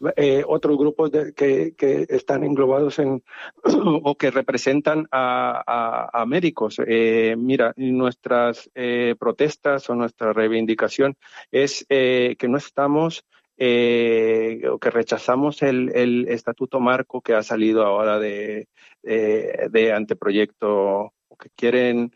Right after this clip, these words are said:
están negociando el anteproyecto de ley. Como se ha,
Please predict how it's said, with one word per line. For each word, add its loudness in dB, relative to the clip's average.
están -4
negociando 0
el 0
anteproyecto 0
de -2
ley. 2
Como -10
se 0
ha, 0